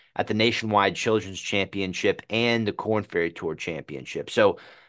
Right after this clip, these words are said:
Phillips is coming into Hawaii buzzing off some very good vibes,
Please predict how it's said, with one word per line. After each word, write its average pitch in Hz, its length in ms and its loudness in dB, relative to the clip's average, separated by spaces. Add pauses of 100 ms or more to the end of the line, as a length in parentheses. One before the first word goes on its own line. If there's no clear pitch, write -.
(160)
Phillips - 720 4
is 113 520 2 (160)
coming 156 320 2
into 143 200 6
Hawaii 113 480 6
buzzing 104 420 -2
off 98 220 2
some 87 200 -8
very 127 460 6
good 110 200 2
vibes, 98 720 2